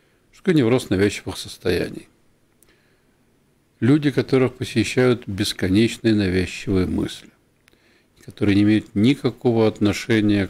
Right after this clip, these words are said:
к реальности, но они заполняют сознание человека, они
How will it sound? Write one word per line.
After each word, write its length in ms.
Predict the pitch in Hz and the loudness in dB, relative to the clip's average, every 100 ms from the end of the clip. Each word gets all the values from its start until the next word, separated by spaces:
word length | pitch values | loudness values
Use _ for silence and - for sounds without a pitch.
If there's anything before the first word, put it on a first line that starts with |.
| - | -8
к 560 | - 107 95 95 92 - - - - - | -2 0 2 0 -2 -8 -16 -20 -20 -10
реальности, 760 | 98 104 127 147 143 - 160 160 _ _ _ _ _ _ _ _ _ _ _ | -2 0 2 0 -2 -6 -8 -8 _ _ _ _ _ _ _ _ _ _ _
но 760 | 110 107 107 104 104 101 104 - _ _ _ _ _ | 0 2 2 2 2 0 -2 -4 _ _ _ _ _
они 220 | - 107 113 | -2 2 2
заполняют 840 | 87 98 - 107 107 104 95 87 | 2 -2 0 0 2 2 0 -4
сознание 640 | - 104 92 87 90 95 101 | -4 -2 0 0 0 2 0
человека, 640 | - 117 117 120 - - | -2 0 2 0 -4 -2
они 420 | 98 107 104 - | 2 4 2 -2